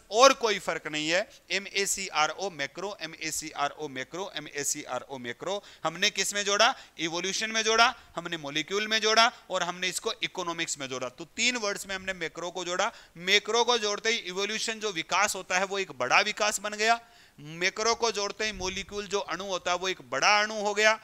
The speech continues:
और मो-, मैक्रो को जोड़ते ही सर इकोनॉमिक्स का जो अध्ययन है वो एक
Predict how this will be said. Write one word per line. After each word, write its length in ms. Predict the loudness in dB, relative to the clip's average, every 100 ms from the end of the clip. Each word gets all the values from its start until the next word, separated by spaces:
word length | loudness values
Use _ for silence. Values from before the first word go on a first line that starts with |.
| -10 -6
और 120 | -4
मो-, 360 | -4 -10 -8 -8 -2
मैक्रो 360 | 0 0 -2 -2
को 160 | -4
जोड़ते 340 | -4 -8 -4 -4
ही 60 |
सर 200 | -2 -4 -4
इकोनॉमिक्स 560 | -8 -6 -4 -4 -6 -6
का 140 | -6
जो 120 | -6
अध्ययन 360 | -6 -2 -2 0
है 100 | -2
वो 140 | -4
एक 220 | -4 0